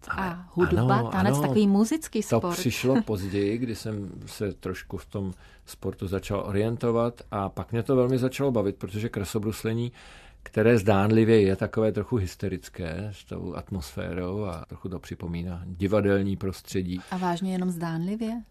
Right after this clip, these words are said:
Speaker 2: No, ono tam těch prvků je spousta, ale na druhé straně je v tom obrovská dřina, velký sport. Čtverný skok, to je téměř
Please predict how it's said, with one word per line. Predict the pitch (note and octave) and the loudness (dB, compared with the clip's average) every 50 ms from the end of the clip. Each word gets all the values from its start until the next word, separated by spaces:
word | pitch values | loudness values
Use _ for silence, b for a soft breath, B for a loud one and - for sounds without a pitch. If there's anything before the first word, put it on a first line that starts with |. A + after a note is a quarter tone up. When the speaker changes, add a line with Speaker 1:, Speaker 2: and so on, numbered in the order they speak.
| _ _ _ _ _ | _ _ _ _ _
Speaker 2:
No, | - A2+ D3+ F3+ C#3+ | 4 6 8 8 8
ono | C#3+ C#3+ D3+ | 8 6 6
tam | C#3+ - D#3 C#3+ C3 G#2+ D#2+ D#2+ - - | 6 6 6 4 4 2 0 -4 -8 -2
těch | - A#2 - | -2 -2 0
prvků | - - G#2+ - - B2 A#2+ | 0 -4 -4 -2 0 2 4
je | A#2+ A#2 | 4 4
spousta, | - - - G#2+ A2 A2+ - - C3+ B2+ | 2 0 -2 -2 -2 -2 -2 0 0 0
ale | C3 - B2 A#2+ A#2 A2+ A2+ | 2 2 2 2 2 2 2
na | A2 G#2 | 0 0
druhé | G#2+ A#2+ B2 A#2 | 0 2 2 0
straně | - - - A2 G#2+ G#2+ A2 | 0 0 -4 -4 -2 -2 -4
je | G#2+ G2 | -4 -6
v | F2+ | -8
tom | - A2 G#2+ G#2 G2+ F#2 - - _ | -8 -10 -10 -8 -10 -12 -14 -18 _
obrovská | _ G#2+ F2+ F2+ F2+ A2 G#2+ G#2 F#2+ - - - A2 G#2+ G#2 | _ -14 -14 -10 -10 -8 -8 -8 -10 -12 -10 -6 -6 -4 -4
dřina, | G#2 F#2 E2+ F#2+ F#2 F2 F2 F2 E2 E2+ F2+ F#2+ - | -4 -6 -8 -6 -6 -6 -6 -6 -8 -8 -10 -12 -14
velký | F2 G#2 F2+ G#2 G#2 G2+ - - G#2+ G2 | -14 -8 -4 -4 -4 -4 -4 -6 -6 -6
sport. | - - - F#2 F2+ F2+ F#2+ - _ - b b b b b b b b b b | -8 -10 -8 -8 -8 -8 -8 -12 _ -20 b b b b b b b b b b
Čtverný | b - - - F#2+ F#2+ F2 A#2 A#2+ A2+ | b -16 -10 -4 -4 -2 -2 0 -2 -2
skok, | - - - A2 G#2+ - - | -4 -4 -2 -2 -2 -2 -4
to | - - A2 G#2+ | -10 -6 -4 -2
je | G#2+ A2 G#2+ | 0 0 -2
téměř | G#2+ - G#2+ G#2 A2 A2 A2+ G2+ - - | -2 -2 -4 -4 -2 -4 -4 -4 -6 -10